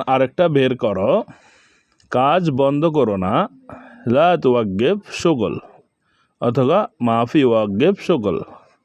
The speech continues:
কাজ বন্ধ করো না। আজ কতজন লোক এসেছে? আলিয়ম কাম নফর ইজি, আলিয়ম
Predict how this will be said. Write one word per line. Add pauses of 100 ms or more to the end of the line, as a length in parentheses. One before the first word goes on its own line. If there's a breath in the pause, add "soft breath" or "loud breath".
(180)
কাজ
বন্ধ
করো
না। (1300 soft breath)
আজ (360)
কতজন
লোক
এসেছে? (880 soft breath)
আলিয়ম (160)
কাম
নফর (140)
ইজি, (540 loud breath)
আলিয়ম